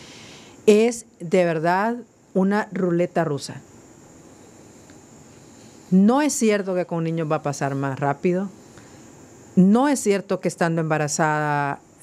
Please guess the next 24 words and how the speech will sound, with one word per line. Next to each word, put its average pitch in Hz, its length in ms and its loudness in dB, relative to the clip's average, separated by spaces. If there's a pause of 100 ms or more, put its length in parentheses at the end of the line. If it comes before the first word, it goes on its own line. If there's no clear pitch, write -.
(160)
va 160 300 2
a 156 240 -6
pasar 156 320 -2
más 147 160 -4
rápido 180 580 -2 (220)
y 185 200 0
no 165 200 0
le 165 80 0
garantiza 151 540 -2
nada. 170 460 0 (760)
Por 190 180 6
favor, 180 680 0
no 185 280 0
usen 190 480 0
a 160 80 2
los 151 160 0
niños 170 400 0
como 139 560 -2
escudo 170 540 2
humano, 156 520 0 (960)
porque 202 380 2
las 180 140 0
políticas 190 920 -2
migratorias 180 760 0